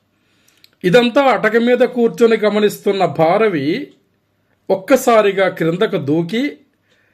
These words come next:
తండ్రి పాదాలపై పడి క్షమాపణ వేడుకున్నాడు. కిరాతార్జునీయ కావ్య రచన సందర్భంగా ఈ సన్నివేశాన్ని గుర్తుంచుకొని, సహసా విదధీత నక్రియాం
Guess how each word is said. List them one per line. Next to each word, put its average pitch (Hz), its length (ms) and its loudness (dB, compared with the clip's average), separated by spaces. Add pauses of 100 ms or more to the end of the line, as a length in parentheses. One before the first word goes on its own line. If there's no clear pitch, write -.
(380)
తండ్రి 208 300 2
పాదాలపై 196 720 2
పడి 165 340 0 (840)
క్షమాపణ 226 580 0
వేడుకున్నాడు. 156 760 -4 (1600)
కిరాతార్జునీయ 214 1040 2
కావ్య 208 480 2
రచన 196 340 0
సందర్భంగా 185 1040 -2 (720)
ఈ 202 140 2
సన్నివేశాన్ని 185 840 0
గుర్తుంచుకొని, 185 920 -4 (800)
సహసా 208 640 2
విదధీత 214 560 0
నక్రియాం 185 840 -2